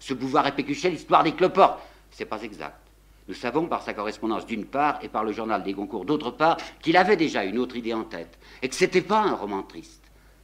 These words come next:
Il voulait raconter une nouvelle. Il voulait raconter les Thermopyles. Ça vous paraît pas excitant, mais Zola nous dit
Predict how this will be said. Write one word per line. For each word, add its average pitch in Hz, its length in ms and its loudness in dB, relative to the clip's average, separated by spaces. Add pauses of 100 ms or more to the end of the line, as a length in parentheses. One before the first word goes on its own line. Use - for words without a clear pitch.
(140)
Il 113 80 -10
voulait 147 180 0
raconter 160 720 -4 (140)
une 85 180 -8
nouvelle. 123 340 -4 (680)
Il 110 40 -10
voulait 123 120 2
raconter 151 320 -2
les 131 140 -2
Thermopyles. 123 680 -4 (240)
Ça 98 60 -8
vous 101 100 -6
paraît 120 180 -4
pas 113 140 -2
excitant, 123 400 -4
mais 110 200 -4 (300)
Zola 131 280 -2
nous 110 120 -2
dit 85 220 -12